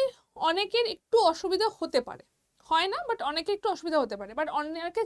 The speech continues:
চায় যারা অফলাইনে এসে আমাদের কাছে বসে ক্লাসটা করবে। যাদের ছবি দেখছো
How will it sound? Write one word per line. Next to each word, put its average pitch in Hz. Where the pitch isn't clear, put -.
চায় 330
যারা 349
অফলাইনে 349
এসে 294
আমাদের 285
কাছে 262
বসে 269
ক্লাসটা 240
করবে। 175
যাদের 320
ছবি 381
দেখছো 392